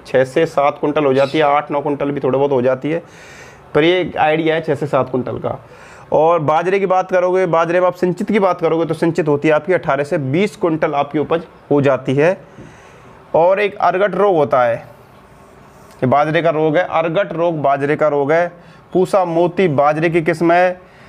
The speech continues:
और एक आपको ये नीचे संख्या दिख रही है एक लाख छियासठ हज़ार। क्या है ये एक लाख छियासठ हज़ार? क्या है? बाजरे में प्रति hectare पौधों की संख्या है एक लाख छियासठ हज़ार।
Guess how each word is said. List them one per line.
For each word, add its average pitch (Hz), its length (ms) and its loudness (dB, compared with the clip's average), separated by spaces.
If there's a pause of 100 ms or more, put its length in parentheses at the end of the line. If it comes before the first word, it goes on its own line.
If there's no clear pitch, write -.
(180)
और 170 220 2
एक 180 200 0
आपको 156 420 0
ये 170 100 4
नीचे 160 280 2
संख्या 160 280 0
दिख 147 120 0
रही 165 140 2
है - 60 -4 (120)
एक 180 200 2
लाख 156 340 0
छियासठ 147 360 -2
हज़ार। 127 380 0
क्या 170 220 0
है 170 220 0
ये 185 260 -2 (100)
एक 165 180 -2
लाख 175 200 0
छियासठ 151 260 0
हज़ार? 151 200 0
क्या 151 180 2
है? 151 120 0
बाजरे 139 760 2
में 143 260 0
प्रति 175 340 0
hectare 143 360 0
पौधों 135 320 0
की 139 160 -6
संख्या 135 520 -2 (180)
है 127 320 0 (340)
एक 151 120 0
लाख 151 220 0
छियासठ 147 380 -2 (340)
हज़ार। 131 320 -4